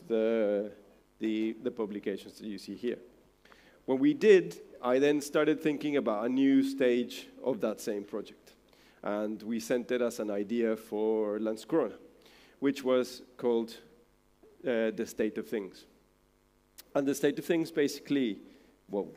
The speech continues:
we wanted to do was to think about Landskrona, uh, or imagine Lands-, Landskrona as a state of things, as, uh, not just like, um, a state, as in, like, a territory,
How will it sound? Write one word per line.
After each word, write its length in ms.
we 160
wanted 300
to 80
do 240
was 480
to 160
think 320
about 300
Landskrona, 920
uh, 420
or 220
imagine 500
Lands-, 420
Landskrona 640
as 140
a 80
state 320
of 100
things, 440
as, 480
uh, 420
not 220
just 340
like, 300
um, 240
a 60
state, 580
as 200
in, 140
like, 200
a 80
territory, 680